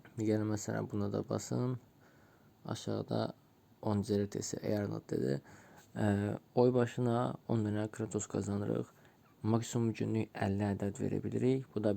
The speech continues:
beş yüz Kratos edir günlük qazancımızı. Ə, videolara, video deyirəm, bu oylara aşağıda more bölümünə gələndə oy verəndən sonra, ə, burada gəlib yorum da yaza bilirik. Yorum yazanda da bizə görün başına iyirmi ədəd, ə, Z R T S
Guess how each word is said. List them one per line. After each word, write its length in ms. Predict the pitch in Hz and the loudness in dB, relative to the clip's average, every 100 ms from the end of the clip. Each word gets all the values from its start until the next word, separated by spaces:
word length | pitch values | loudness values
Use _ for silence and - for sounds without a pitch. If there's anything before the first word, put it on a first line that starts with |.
| 101 | 2
beş 220 | 107 - | 0 0
yüz 120 | 101 - | -8 -4
Kratos 400 | 107 101 98 - | -4 -2 -4 -4
edir 240 | - - - | -4 -6 -2
günlük 300 | 110 107 101 | -2 -2 -2
qazancımızı. 800 | 110 104 98 101 101 101 117 127 - - - - - - - | -2 -2 -2 -2 -4 -2 -2 -2 -4 -20 -20 -20 -20 -20 -10
Ə, 100 | 98 101 101 98 95 104 | -4 0 0 0 -2 -2
videolara, 680 | 120 131 123 120 120 123 - - - - - | 2 4 4 4 4 2 0 -8 -16 -12 -8
video 240 | 110 107 104 | -4 2 2
deyirəm, 380 | 95 95 95 98 | 2 -4 -4 -2
bu 180 | 104 101 | -2 0
oylara 500 | - 107 107 107 117 98 | 2 4 4 2 2 0
aşağıda 540 | - 104 98 95 101 98 - - - _ | -2 -2 0 0 -2 -2 -12 -20 -20 _
more 420 | 98 101 104 101 95 | -6 0 2 4 2
bölümünə 380 | 98 98 95 92 92 | 0 0 -2 -2 -2
gələndə 320 | 95 92 90 | -2 -2 -4
oy 240 | - 107 104 | 2 4 4
verəndən 420 | 95 90 95 101 | 2 -2 -4 -4
sonra, 380 | - - - - - | -4 -6 -6 -8 -8
ə, 960 | 139 - - - - - - - 73 73 | -12 -14 -20 -20 -20 -20 -20 -18 -14 -6
burada 220 | 110 117 123 | -4 0 0
gəlib 320 | 117 110 113 | 2 0 2
yorum 240 | 113 113 107 | 2 2 2
da 100 | 95 | 0
yaza 240 | 92 95 87 | -2 -4 -4
bilirik. 400 | 92 107 113 113 - - | -4 0 0 -2 -8 -10
Yorum 280 | 104 101 107 | -2 0 2
yazanda 360 | 107 101 101 101 | 0 0 0 2
da 120 | 104 | 2
bizə 220 | 95 98 95 | 0 -2 -2
görün 240 | 92 101 101 | -2 -2 -2
başına 280 | 101 107 | -4 -4
iyirmi 460 | 95 95 95 98 98 | -2 -2 0 2 0
ədəd, 340 | 92 98 - | 0 -2 -4
ə, 760 | - - - - - - - 78 | -12 -18 -20 -20 -20 -14 -10 -10
Z 220 | - 101 95 | -2 0 2
R 80 | 92 | 0
T 160 | 87 | -2
S 220 | - 98 | -2 -2